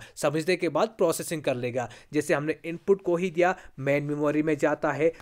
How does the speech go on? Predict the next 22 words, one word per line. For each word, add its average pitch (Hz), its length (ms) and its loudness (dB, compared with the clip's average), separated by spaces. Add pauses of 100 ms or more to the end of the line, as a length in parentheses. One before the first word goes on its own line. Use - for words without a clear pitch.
(140)
और 170 200 2
फिर 180 100 -2
वहाँ 156 240 0
से 170 120 -2
कंट्रोल 147 540 2
यूनिट, 151 200 -2
फिर 196 140 0
प्रोसेसर 160 500 0
में 151 140 -4
जाएगा 135 380 0
आपका, 135 240 -4
ठीक 196 200 -2
है। 285 100 -4 (1200)
तो 180 100 0
इस 214 160 -2
तरह 165 160 4
से 208 220 0 (300)
काम 143 220 4
होता 131 240 -4
है 147 100 0
कंप्यूटर 117 520 -6
में। 113 140 -6